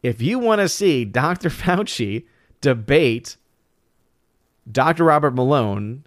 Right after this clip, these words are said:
and obviously to give all the conditions, you know, to showing that it'd be a fair, uh, instance, and then say, "We ask that you donate a dollar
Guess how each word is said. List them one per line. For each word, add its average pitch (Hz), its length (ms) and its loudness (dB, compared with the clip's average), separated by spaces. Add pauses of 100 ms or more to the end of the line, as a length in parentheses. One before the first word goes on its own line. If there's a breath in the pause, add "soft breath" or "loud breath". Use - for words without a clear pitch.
and 117 120 -4
obviously 113 480 0
to 113 140 -8
give 117 340 0
all 113 180 0
the 117 60 -2
conditions, 110 680 -4
you 113 60 -4
know, 107 140 -4
to 104 100 -10
showing 107 240 -6
that 104 60 -4
it'd 104 120 -6
be 107 100 -6
a 104 40 -6
fair, 104 360 -6 (680)
uh, 98 380 -6
instance, 113 500 -6 (760 soft breath)
and 131 120 2
then 131 140 2
say, 135 560 2
"We 147 160 0
ask 156 300 0
that 151 160 0
you 139 100 0
donate 135 440 2
a 123 60 0
dollar 113 540 -2